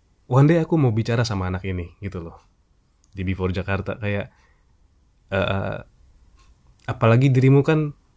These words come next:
saat aku belum tahu siapa aja yang mendengarkanku, terus yang subscribe masih,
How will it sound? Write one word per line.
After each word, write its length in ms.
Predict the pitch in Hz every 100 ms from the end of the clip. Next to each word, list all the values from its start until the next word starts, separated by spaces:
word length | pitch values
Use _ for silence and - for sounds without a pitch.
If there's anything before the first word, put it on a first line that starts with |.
| _ _ _ _ -
saat 320 | - 107 107
aku 240 | 110 123
belum 400 | 104 110 107 104
tahu 240 | 101 107 113
siapa 400 | - 101 98 98
aja 160 | 101
yang 80 | 98
mendengarkanku, 880 | 95 92 92 101 104 104 107 101 113 _ _ _ _ _ _
terus 400 | - 98 92 - _ _ -
yang 320 | 110 95 92
subscribe 560 | - 107 - 107 107
masih, 640 | - 104 95 107 101 98